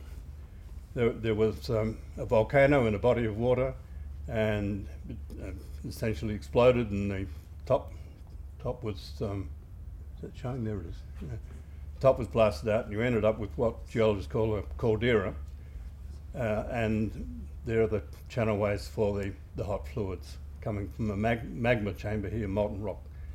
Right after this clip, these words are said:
chamber down there. And the,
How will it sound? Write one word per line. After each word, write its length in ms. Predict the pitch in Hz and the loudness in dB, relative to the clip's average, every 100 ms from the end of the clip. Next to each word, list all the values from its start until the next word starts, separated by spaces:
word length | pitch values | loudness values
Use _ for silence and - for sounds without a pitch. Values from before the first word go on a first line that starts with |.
| - | -6
chamber 320 | - 101 95 | -2 -2 -2
down 260 | 92 90 98 | -2 -2 -2
there. 180 | 104 104 - - - - - - | -4 -4 -10 -16 -16 -12 -12 -6
And 360 | 135 117 113 113 | 0 4 4 4
the, 280 | 113 110 | 2 2